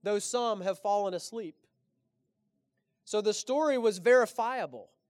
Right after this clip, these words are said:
The gospel and the New Testament writings were circulating while all of these witnesses were alive. And so if this was just a made-up story that wasn't true,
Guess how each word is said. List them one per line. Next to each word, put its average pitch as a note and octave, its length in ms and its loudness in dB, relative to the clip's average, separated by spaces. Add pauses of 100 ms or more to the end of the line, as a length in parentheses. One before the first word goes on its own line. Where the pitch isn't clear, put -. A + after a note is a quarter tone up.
(600)
The F#3+ 120 -2
gospel A3+ 560 4
and G#3 80 -4
the G#3 60 0
New A#3 160 -2
Testament A#3+ 480 -2
writings A3+ 420 2
were G3+ 260 0 (160)
circulating A3+ 840 2
while G#3+ 180 4
all C4 240 6
of G#3 100 0
these A3 220 -4
witnesses A#3 560 2
were A3+ 140 2
alive. G#3+ 500 4
And G3+ 100 -6
so A3 200 0 (180)
if G#3+ 160 -2
this C#4+ 180 -4
was C4+ 180 -6
just B3 200 -4
a G#3+ 80 0
made-up B3 340 4
story C#4+ 300 2
that A3 80 0
wasn't A3+ 340 0
true, C4+ 360 -2